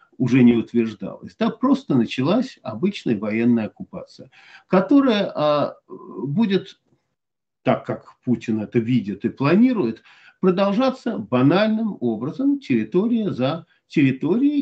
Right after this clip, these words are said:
И для этого, да, вот очень удачно как раз годовщина Петра, и можно сказать, что мы возрождаем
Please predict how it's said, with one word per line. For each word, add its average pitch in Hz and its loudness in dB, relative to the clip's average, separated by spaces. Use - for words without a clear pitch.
И 247 0
для 233 2
этого, 240 0
да, 135 2
вот 202 -4
очень 127 0
удачно 123 -4
как - -14
раз 120 -6
годовщина 110 -2
Петра, 233 -2
и - 4
можно 139 0
сказать, 131 -4
что - -8
мы 127 2
возрождаем 110 -2